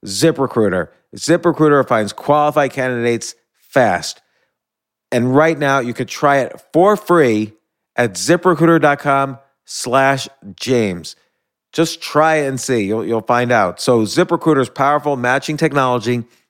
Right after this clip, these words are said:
takes center stage to identify the top talent for your roles. Immediately after you post your job, ZipRecruiter's smart technology starts showing you qualified people for it.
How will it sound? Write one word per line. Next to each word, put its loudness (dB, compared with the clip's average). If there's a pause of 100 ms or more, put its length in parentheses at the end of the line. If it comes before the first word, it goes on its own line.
(120)
takes -4
center 0
stage 2 (260)
to 0
identify 2
the -2
top -4
talent -2
for 0
your 2
roles. 0 (420)
Immediately 2
after 2
you 4
post -2
your -4
job, 0 (260)
ZipRecruiter's 2
smart 0
technology -2
starts -2
showing 0
you 4
qualified 2
people 0
for 2
it. -6